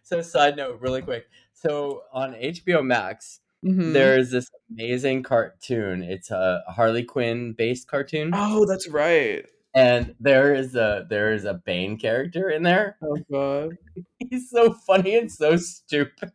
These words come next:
Speaker 2: <laughs> Oh, no.
Speaker 1: <laughs> You
Speaker 2: Wait,
Speaker 1: have
Speaker 2: isn't it, like, a rated R cartoon?
Speaker 1: It really is. There's a lot of blood and a lot of,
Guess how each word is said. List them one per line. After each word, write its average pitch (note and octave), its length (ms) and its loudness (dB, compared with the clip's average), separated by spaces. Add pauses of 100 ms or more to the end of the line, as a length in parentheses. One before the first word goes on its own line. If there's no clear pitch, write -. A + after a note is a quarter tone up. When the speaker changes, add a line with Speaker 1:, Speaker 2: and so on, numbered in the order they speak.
Speaker 2:
<laughs> C4 120 0
Oh, D4 320 2
no. C4+ 800 -2 (160)
Speaker 1:
<laughs> G4 140 -4
You B3+ 140 4
Speaker 2:
Wait, C#4+ 160 2
Speaker 1:
have C#4+ 100 4
Speaker 2:
isn't F4 100 2
it, F#4 120 0
like, E4+ 160 0
a D4+ 120 -2
rated B3 320 2
R F3+ 300 4
cartoon? A#3 680 -4 (440)
Speaker 1:
It F3+ 200 4
really D#3+ 280 6
is. A#2 220 2
There's A2+ 240 2
a A2+ 60 0
lot F#2+ 280 4
of F2+ 100 -8
blood F#2 400 0
and F2+ 500 -6
a F#2+ 160 -20
lot F2+ 300 0
of, F2 80 -2